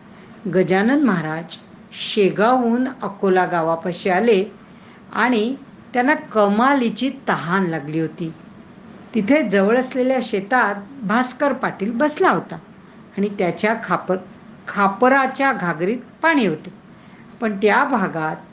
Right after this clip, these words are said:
पाण्याचे दुर्भिक्ष असल्यामुळे पाणीसुद्धा द्यायला लोक नाराज असायचे. तेच भास्कर पाटलाचे झाले. महाराजांनी विचारून देखील त्यांनी पाणी देण्यास नाकारले.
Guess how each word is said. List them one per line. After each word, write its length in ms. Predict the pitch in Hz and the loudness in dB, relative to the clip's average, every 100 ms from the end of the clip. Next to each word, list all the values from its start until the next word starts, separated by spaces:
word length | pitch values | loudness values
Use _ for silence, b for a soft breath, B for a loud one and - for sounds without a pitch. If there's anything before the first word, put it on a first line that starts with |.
| - | -8
पाण्याचे 500 | 208 180 185 190 202 | -4 -2 -2 -2 -2
दुर्भिक्ष 540 | 190 185 180 277 277 320 | 0 0 2 0 0 -2
असल्यामुळे 600 | 262 - 180 165 160 196 - B B B B - - - | -2 -2 -4 -2 -4 -6 -10 B B B B -20 -8 2
पाणीसुद्धा 800 | 220 233 269 311 277 220 202 226 | 4 4 2 -2 -4 -4 -2 -2
द्यायला 420 | 202 190 180 190 | 0 -2 -2 -2
लोक 340 | 214 180 185 233 - - - | -2 -2 -2 -4 -12 -14 -6
नाराज 640 | 175 165 165 180 208 147 | -4 -2 0 2 0 -2
असायचे. 500 | 156 165 151 - - B B B B - - | -6 -6 -8 -10 -16 B B B B -14 0
तेच 200 | 285 320 | 2 2
भास्कर 380 | 285 294 - 330 | 0 0 0 -2
पाटलाचे 540 | 339 311 269 262 262 | 0 -2 -2 -2 -2
झाले. 300 | 233 220 196 208 - - - - - - - | 0 0 0 -2 -10 -20 -20 -20 -20 -10 -4
महाराजांनी 680 | 180 180 190 214 233 240 254 | -2 2 2 4 4 2 2
विचारून 560 | 190 196 190 185 190 170 | 0 0 0 0 -2 0
देखील 640 | 190 196 254 208 240 311 - - - - - | 0 0 0 0 0 -4 -10 -20 -20 -12 -2
त्यांनी 280 | 185 196 | 0 2
पाणी 540 | 226 - 190 165 190 233 | 0 -2 0 2 2 2
देण्यास 640 | 208 180 170 165 170 - 226 | 2 2 0 -4 -6 -12 -8
नाकारले. 720 | 175 165 151 - 208 160 | -4 -4 -4 -2 -2 -2